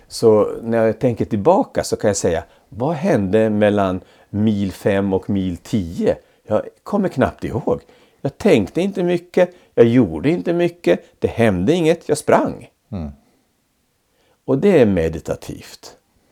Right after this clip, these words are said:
Speaker 1: Det är att bli, tror jag, min, min, min tolkning av meditation, det är att bli nollställd, att bli mentalt, bara vara,
Speaker 2: Mm.
Speaker 1: bara vara. Det är ett bra ord.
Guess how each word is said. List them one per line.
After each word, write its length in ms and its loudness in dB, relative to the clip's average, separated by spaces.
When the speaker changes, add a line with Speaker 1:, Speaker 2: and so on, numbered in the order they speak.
Speaker 1:
Det 180 2
är 60 6
att 140 2
bli, 480 0
tror 240 4
jag, 280 -4
min, 380 0
min, 340 4
min 160 4
tolkning 360 2
av 80 -4
meditation, 560 -6
det 140 2
är 100 4
att 160 -4
bli 320 -6
nollställd, 1000 -2
att 240 -10
bli 380 -6
mentalt, 920 -2
bara 340 4
vara, 380 0
Speaker 2:
Mm. 140 -6
Speaker 1:
bara 200 6
vara. 320 0
Det 60 -8
är 60 -6
ett 60 -14
bra 140 -8
ord. 240 -14